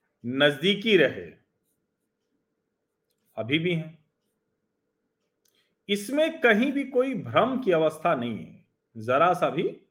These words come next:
कन्फ्यूजन नहीं है। और जब वो निकले तो उम्मीद यही की जा रही थी कि जिस, जो कहते हुए विशेष न्यायालय ने उनको छोड़ा कि भाई इसमें तो बहुत कुछ था नहीं ऐसा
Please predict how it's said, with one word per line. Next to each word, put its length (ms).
कन्फ्यूजन 600
नहीं 320
है। 340
और 460
जब 280
वो 180
निकले 640
तो 60
उम्मीद 380
यही 260
की 120
जा 180
रही 160
थी 220
कि 80
जिस, 380
जो 180
कहते 460
हुए 240
विशेष 440
न्यायालय 380
ने 100
उनको 260
छोड़ा 440
कि 80
भाई 280
इसमें 440
तो 440
बहुत 400
कुछ 260
था 280
नहीं 220
ऐसा 380